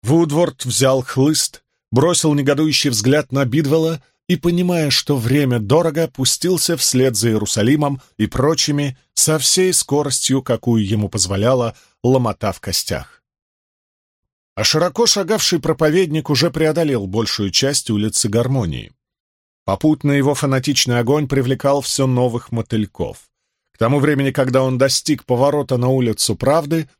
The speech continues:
его свита разрослась до сорока шести мужчин, женщин и детей — а также четырех собак и молодой свиньи, которая панически металась перед толпой,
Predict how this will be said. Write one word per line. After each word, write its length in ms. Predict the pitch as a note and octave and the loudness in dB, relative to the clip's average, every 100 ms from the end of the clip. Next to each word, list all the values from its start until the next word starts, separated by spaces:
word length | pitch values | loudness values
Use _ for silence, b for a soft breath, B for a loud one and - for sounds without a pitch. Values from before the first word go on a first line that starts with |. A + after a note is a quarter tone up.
| _ - | _ 0
его 240 | C3 D#3 | 2 2
свита 500 | - D#3 G3+ G3+ F#3 | 0 0 -2 0 0
разрослась 840 | E3 C3 B2 A#2 C3 D3+ D3+ - - | 0 0 0 0 0 0 -2 -4 -4
до 120 | A2 | 0
сорока 400 | B2+ D3 C#3+ G3+ | 2 0 -2 -2
шести 360 | F#3 B2+ - A2+ | -2 -2 -2 -2
мужчин, 520 | G#2+ F#2+ - C#3+ D#3+ | -2 0 0 0 0
женщин 480 | G#2 A#2+ B2+ - G2+ | 0 0 0 -2 -2
и 60 | G2 | -4
детей — 500 | F#2+ - D3 C#3+ - _ _ _ - | -4 -2 -2 -2 -8 _ _ _ -4
а 100 | D#3+ | 0
также 460 | A3 G#3 D#3 F#3+ | 0 0 0 0
четырех 500 | C#3+ D3 B2 C3 A#2 | 0 -2 0 0 0
собак 580 | - G2+ G2 F3 - - _ _ - | -2 -4 -2 -4 -4 -16 _ _ -2
и 160 | G#3+ | 0
молодой 540 | G#3 E3+ D#3 B2+ D3+ C#3+ | 2 2 2 2 0 2
свиньи, 600 | - B2 C#3+ B2+ B2+ F#2 | 0 0 0 0 0 -2
которая 440 | - E2+ G2+ F#2+ | -6 -6 -4 -4
панически 600 | - A2 D#3 D#3+ D3+ - | -2 -2 0 -2 -4 -4
металась 500 | C3 A#2 A#2+ A#2 G2+ | -2 0 0 0 -2
перед 300 | - G2+ F#2 _ | -4 -4 -6 _
толпой, 560 | D#2+ D2+ C3+ D3 C3+ | -4 -2 -2 -2 -4